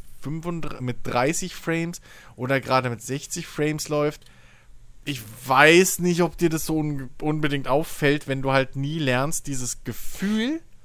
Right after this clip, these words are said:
wie du das wahrnimmst, so, ne, wie die Bewegungen aussehen und so, wenn du das halt nicht lernst zu verknüpfen mit der Bildrate.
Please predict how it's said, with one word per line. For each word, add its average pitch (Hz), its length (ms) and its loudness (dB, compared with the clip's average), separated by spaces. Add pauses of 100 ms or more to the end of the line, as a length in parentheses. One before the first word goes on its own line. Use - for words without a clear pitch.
(460)
wie 156 120 -4
du 160 160 -2
das 151 360 -4
wahrnimmst, 208 760 -2
so, 233 240 -6
ne, 185 240 -4
wie 170 80 -8
die 165 140 -10
Bewegungen 170 500 -6
aussehen 175 300 -6
und 165 60 -8
so, 175 140 -6 (520)
wenn 135 120 -4
du 147 60 -2
das 151 200 0
halt - 240 0
nicht 147 200 -6
lernst 135 520 0
zu - 80 -6
verknüpfen - 560 -4
mit 139 160 -4
der 131 80 0
Bildrate. 117 560 -6